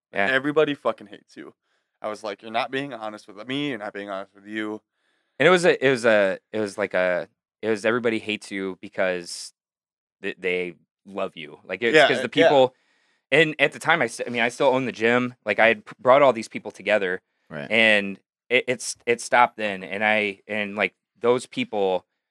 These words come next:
Speaker 1: I, I, I told them, like, I told, told them
Speaker 2: He, actually, I just had this conversation with a, um, a, a friend of ours, John, um, that one day, like, like, Mike essentially went to every person in his life who was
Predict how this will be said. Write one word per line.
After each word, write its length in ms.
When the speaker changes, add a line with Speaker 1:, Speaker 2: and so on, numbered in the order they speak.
Speaker 1:
I, 80
I, 160
I 60
told 260
them, 160
like, 160
I 80
told, 360
told 200
them 360
Speaker 2:
He, 300
actually, 360
I 40
just 160
had 140
this 100
conversation 560
with 140
a, 240
um, 260
a, 240
a 60
friend 200
of 60
ours, 240
John, 400
um, 480
that 200
one 220
day, 220
like, 200
like, 240
Mike 440
essentially 840
went 220
to 200
every 400
person 420
in 80
his 140
life 360
who 200
was 380